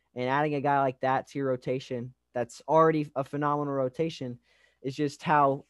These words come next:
you know, teams create dynasties, like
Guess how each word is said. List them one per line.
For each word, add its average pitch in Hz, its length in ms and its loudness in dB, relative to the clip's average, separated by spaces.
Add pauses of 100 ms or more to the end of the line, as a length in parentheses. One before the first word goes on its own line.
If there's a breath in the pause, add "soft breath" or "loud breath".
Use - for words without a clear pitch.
you 127 80 -6
know, 131 300 -2 (420)
teams 185 540 -4 (500)
create 185 460 2
dynasties, 160 640 2
like 147 220 0